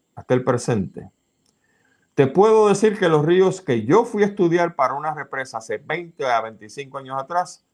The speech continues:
hoy lo encontramos seco".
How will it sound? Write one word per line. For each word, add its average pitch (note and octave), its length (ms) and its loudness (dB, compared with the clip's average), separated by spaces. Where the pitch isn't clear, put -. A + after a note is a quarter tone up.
hoy A#3 420 2
lo A#2 80 -6
encontramos A2+ 840 -4
seco". - 520 -8